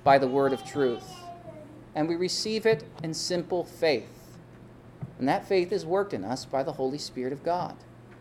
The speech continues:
That means as the Word declares and points out a deficiency or weakness in ourselves, we say, "Amen, Lord. Thank you." When the Word points out, uh, a sin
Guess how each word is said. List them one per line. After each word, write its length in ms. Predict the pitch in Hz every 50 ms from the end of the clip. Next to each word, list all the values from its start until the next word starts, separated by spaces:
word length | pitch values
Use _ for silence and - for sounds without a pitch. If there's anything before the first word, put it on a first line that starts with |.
| - - - - - - - - - - - - -
That 120 | - 190 196
means 220 | 214 220 214 196
as 140 | 208 196 196
the 100 | - 208
Word 420 | 190 196 220 240 254 262 220 -
declares 640 | - 190 190 - 190 208 208 214 214 214 196 - - - - - - - - - - - - -
and 160 | - 170 -
points 300 | - 196 226 220 196 -
out 320 | 190 185 180 185 180 - - - - - -
a 80 | 180 170
deficiency 680 | 180 165 - 233 220 - 185 156 139 - 143 131 135 143
or 140 | - 165
weakness 500 | 156 165 196 208 208 - 143 127 120 -
in 80 | 139 139
ourselves, 800 | 139 135 127 - - 127 110 107 110 - - - - - - - - - - - - - - - - - - - -
we 120 | - 165 165
say, 300 | - 190 175 175 175 - - - - - -
"Amen, 420 | 165 175 175 190 208 190 135 117 113
Lord. 280 | 110 110 117 120 - - - - - - - - - - - - -
Thank 280 | - 175 175 170 - -
you." 160 | 104 95 - - - - - - - - - - - - -
When 120 | 165 185 196
the 80 | 202 190
Word 340 | 190 220 240 240 220 - -
points 340 | - 220 220 214 202 -
out, 380 | 196 196 220 196 139 - - - - - - - - - - - -
uh, 340 | 147 151 156 151 156 151 156 160
a 140 | 180 175 180
sin 560 | 175 - - - 208 247 254 170 127 113 -